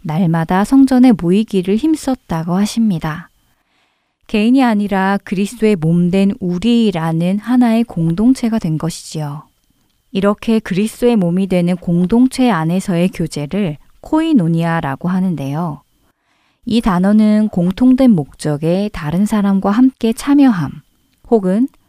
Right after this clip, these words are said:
다른 사람과 나눈다라는 뜻의 헬라어라고 합니다. 코이노니아는 교통함,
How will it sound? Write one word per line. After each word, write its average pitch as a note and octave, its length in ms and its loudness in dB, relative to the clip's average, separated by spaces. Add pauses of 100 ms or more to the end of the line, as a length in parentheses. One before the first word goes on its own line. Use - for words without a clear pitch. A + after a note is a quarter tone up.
(240)
다른 F3 300 0
사람과 F3+ 640 0
나눈다라는 F3 1080 2
뜻의 D#3+ 400 -4
헬라어라고 A#3+ 800 2
합니다. F3+ 560 -2 (800)
코이노니아는 B3+ 960 2
교통함, G3 640 -2